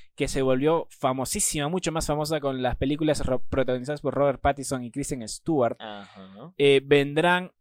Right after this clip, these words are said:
Speaker 1: a la pantalla chica, eh, esta vez a cargo ya de la misma, eh, eh, escritora de los libros, y, ah, ah, ¿cómo se llama?
Speaker 2: La-,
Speaker 1: de Lionsgate,
Speaker 2: de
Speaker 1: como la
Speaker 2: Lionsgate.
Speaker 1: productora principal.
Speaker 2: Ujú.
Speaker 1: Esto según, eh,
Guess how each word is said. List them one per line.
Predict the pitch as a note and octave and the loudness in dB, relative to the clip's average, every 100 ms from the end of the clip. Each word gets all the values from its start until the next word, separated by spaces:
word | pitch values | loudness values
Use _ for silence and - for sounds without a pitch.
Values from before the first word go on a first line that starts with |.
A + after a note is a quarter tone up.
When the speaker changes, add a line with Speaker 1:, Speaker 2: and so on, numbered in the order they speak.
| _ _ _ | _ _ _
Speaker 1:
a | C#3+ D#3+ E3+ - - - - | 2 4 2 -2 -16 -16 -18
la | - D3 C#3+ - | -6 0 0 2
pantalla | C#3 C3+ C3+ - E3 D#3 | 0 0 -2 2 4 4
chica, | - G3+ F3+ - C#3 D3+ _ _ _ - | 2 0 0 0 0 0 _ _ _ 0
eh, | C3 C3 - | 2 2 0
esta | C#3+ C#3+ | 0 2
vez | C#3 | 2
a | C#3 | 0
cargo | C#3+ C#3 C#3 | 2 4 4
ya | C3+ C3+ | 2 0
de | - B2+ | 0 0
la | B2 A#2 | 4 4
misma, | A#2+ C3+ C#3+ C#3 B2+ A2+ - _ | 2 -4 -4 0 0 0 -4 _
eh, | B2+ B2+ - | -4 -4 -2
eh, | C#3 B2+ | -2 -2
escritora | - - D#3 C3 D3+ | -2 -2 0 4 6
de | |
los | D3+ D3 | 6 8
libros, | E3 D3+ D#3+ F#3 - - - - - | 8 8 4 2 -2 -4 -6 -6 0
y, | D#3 D#3+ F3 - - | 8 8 8 4 -2
ah, | C3 B2+ B2 B2+ - | 2 4 4 0 0
ah, | B2+ B2 B2 B2 A#2+ A#2+ A#2+ A#2+ A#2+ | 4 6 6 4 4 2 -2 -6 -6
¿cómo | D3+ | -2
se | F#3 | 2
llama? | F#3 - - | 2 0 -6
Speaker 2:
La-, | B2+ | -2
Speaker 1:
de | D#3 | 4
Lionsgate, | D#3+ F#3 G3+ D3+ C3 | 6 6 4 4 2
Speaker 2:
de | B2+ | 4
Speaker 1:
como | C3+ C3+ | 4 8
la | C3+ | 8
Speaker 2:
Lionsgate. | B2+ C#3 | 10 8
Speaker 1:
productora | C3+ B2 - C#3+ C#3+ C#3 - | 8 6 6 6 6 4 0
principal. | C#3 C#3 B2+ C3+ A#2+ C#3+ D3 C#3 A#2 - | -4 -4 -8 -8 0 4 4 4 0 -10
Speaker 2:
Ujú. | - | -8
Speaker 1:
Esto | D3 E3+ | -4 2
según, | D#3+ D#3 - - - - | 4 4 2 -6 -12 -4
eh, | C#3 C3+ C3 | 2 4 4